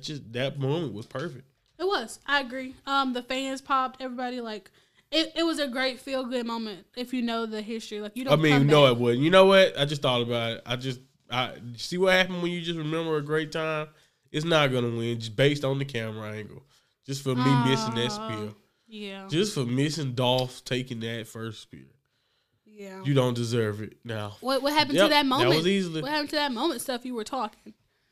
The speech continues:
Speaker 2: You
Speaker 1: Just
Speaker 2: can't, you can't think about what's
Speaker 1: easily.
Speaker 2: surrounding the moment.
Speaker 1: Nope. No, discount, 'cause this is actually during that moment.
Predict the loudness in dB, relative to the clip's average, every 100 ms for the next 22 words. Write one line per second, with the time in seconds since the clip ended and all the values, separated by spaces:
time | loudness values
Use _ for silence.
0 | _ _ _ _ _ -6 -4 -4 -4 -2
1 | 0 2 2 2 0 -2 -4 2 2 2
2 | 0 0 0 0 -4 -12 -20 _ _ _
3 | _ _ _ _ -6 -6 -8 _ _ 6
4 | 8 8 8 8 6 6 6 6 4 0
5 | -2 -2 -2 4 6 6 0 0 4 4
6 | 4 4 4 4 2 0 -4